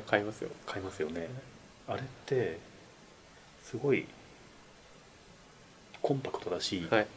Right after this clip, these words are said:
Speaker 2: どこにでも売ってるから、
Speaker 1: はい。
Speaker 2: 自転車の時にいいんですよね。
Speaker 1: おー、カロリー補給。
Speaker 2: カロリーもすぐ取れるし、甘いし、
Speaker 1: はい。
Speaker 2: 頭はっきりするから。
Speaker 1: うん。
Speaker 2: 自転車乗る人は、あれをすごい重宝してるんですよ。
Speaker 1: へ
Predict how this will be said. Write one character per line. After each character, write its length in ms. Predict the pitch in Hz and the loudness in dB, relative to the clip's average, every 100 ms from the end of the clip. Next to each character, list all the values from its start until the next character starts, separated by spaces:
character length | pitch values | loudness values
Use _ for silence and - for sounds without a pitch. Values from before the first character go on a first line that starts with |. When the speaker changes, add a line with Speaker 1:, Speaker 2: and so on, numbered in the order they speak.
| - | 0
Speaker 2:
ど 100 | 95 | 4
こ 60 | 104 | 4
に 40 | |
で 60 | 107 | 2
も 80 | |
売 20 | 101 | 0
っ 40 | |
て 120 | - | -2
る 60 | - | 0
か 100 | 85 | 0
ら、 120 | 85 | 0
Speaker 1:
は 60 | 80 | 4
い。 160 | 104 - - - - - - | 2 2 -14 -18 -20 -20 -6
Speaker 2:
自 80 | - | 0
転 160 | - 165 | 4 4
車 120 | 170 | 4
の 80 | 160 | 2
時 180 | 165 87 | 2 0
に 80 | |
い 20 | 87 | -2
い 20 | |
ん 20 | |
で 60 | 85 | -2
す 80 | 78 | -4
よ 80 | |
ね。 120 | 87 117 - - - - - | -6 -8 -12 -20 -20 -4 10
Speaker 1:
お 920 | 123 127 123 123 120 120 117 117 113 | 12 12 12 12 10 10 10 10 8
ー、 40 | - - | 4 8
カ 140 | 135 | 12
ロ 100 | 131 | 12
リ 220 | 113 110 | 12 10
ー 20 | 107 | 8
補 140 | 113 | 6
給。 80 | 120 | 10
Speaker 2:
カ 60 | |
ロ 80 | 113 | 10
リ 80 | 107 | 10
ー 40 | |
も 100 | 98 | 4
す 120 | 92 107 | 2 2
ぐ 60 | |
取 120 | 98 | 4
れ 40 | 95 | 4
る 60 | |
し、 160 | - 92 | 4 2
甘 240 | 90 101 | 2 2
い 60 | 101 | 2
し、 240 | - 76 - | 0 -2 4
Speaker 1:
は 100 | 120 | 4
い。 60 | 104 | 6
Speaker 2:
頭 220 | - 117 | 2 0
は 80 | - | -2
っ 20 | |
き 120 | - | -4
り 60 | 98 | -2
す 100 | 98 | 0
る 60 | |
か 80 | 90 | 2
ら。 60 | 117 | 2
Speaker 1:
う 40 | |
ん。 60 | 101 - - - - - | 2 -6 -18 -18 -12 -4
Speaker 2:
自 160 | - | 2
転 120 | 151 151 | 4 4
車 140 | 156 | 4
乗 80 | 147 | 4
る 80 | 147 | 2
人 220 | - 107 | 4 6
は、 260 | 92 85 | 6 4
あ 20 | 101 | 2
れ 60 | |
を 60 | 110 | 0
す 100 | - | -2
ご 80 | 127 | 0
い 20 | |
重 140 | - 113 | 0 2
宝 140 | 90 | 0
し 40 | - | 0
て 40 | |
る 20 | 87 | 4
ん 20 | |
で 40 | |
す 60 | 120 | 6
よ。 60 | 113 | 8
Speaker 1:
へ 640 | 120 123 120 120 120 | 8 6 4 2 0